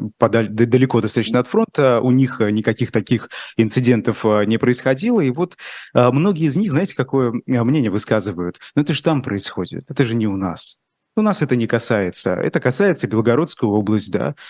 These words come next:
Там страдают люди. Ну да, ну у нас нормально всё, да. Мы, мы поддерживаем войну,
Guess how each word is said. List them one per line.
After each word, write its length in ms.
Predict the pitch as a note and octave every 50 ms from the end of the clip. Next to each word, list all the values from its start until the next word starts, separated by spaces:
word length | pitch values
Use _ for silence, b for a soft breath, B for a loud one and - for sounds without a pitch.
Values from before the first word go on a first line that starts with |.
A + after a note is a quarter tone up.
| B B B
Там 180 | - D#3+ F3+
страдают 540 | D#3 - - C#3 B2+ A#2 A#2 A2+ A2 A2 G#2
люди. 220 | A#2+ A#2+ A#2 A2+ C#3+
Ну 100 | G3 A3
да, 180 | D3+ B2 A2+
ну 220 | A#2+ D#3 G3+ G#3+ F#3+
у 40 |
нас 260 | F3+ G3+ C4+ B3+ - -
нормально 480 | B2 A2+ A2 G#2 G2+ G2 F#2+ F2+ F#2
всё, 320 | - - - - F#2+ F#2 -
да. 160 | - F3+ F#3+
Мы, 160 | G#3+ A3 D#3+
мы 180 | C#3 D#3+ F3 D3+
поддерживаем 760 | - A#2+ A2+ A2 A#2+ B2 A#2+ A#2 G2 G2+ F#2 F#2+ F2+ F2 F2
войну, 440 | A2 A2+ B2+ E3 G3+ B3 B3 A3+